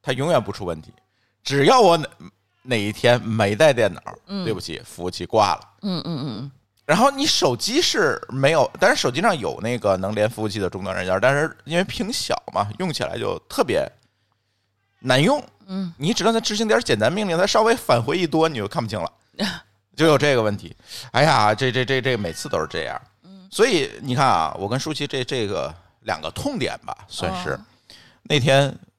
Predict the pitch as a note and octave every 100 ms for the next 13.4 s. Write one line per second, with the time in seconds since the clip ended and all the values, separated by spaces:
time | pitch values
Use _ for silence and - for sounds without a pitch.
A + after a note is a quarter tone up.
0 | B2+ F#3+ A#3+ A#2 E2 - E2+ E2+ - -
1 | - - - _ _ F2+ F#2 - - -
2 | A2+ A2 E2 - C2+ D2 _ - - _
3 | _ _ _ _ _ _ _ _ _ -
4 | C#3 B2+ G2+ G#2+ A#2+ A#2+ C3 F#2+ E2 F2
5 | G#2 G#2 G2 D#2 D#2 G2+ G2+ - G#3 C3
6 | G1+ G1+ - - _ _ A2+ G#2+ - A2
7 | A#2 B2+ F2 G#2 D3+ F#2 G1+ _ G3+ F#3+
8 | - _ _ - G2+ - - D#3+ C3+ D3+
9 | B2+ A#2 A#2+ G#2+ - F2 F2 A2 G2+ E2
10 | F#2 F#2 E2 A2 A#2 A2+ F2+ D#2+ G2 G#2+
11 | G#2 G#2+ D3 A#2+ F3+ D3+ - - - E3
12 | F3 G#2+ D#2+ C#2+ F#2 E2 C#2+ D4+ C4 G#3+
13 | C4 D4 C#4+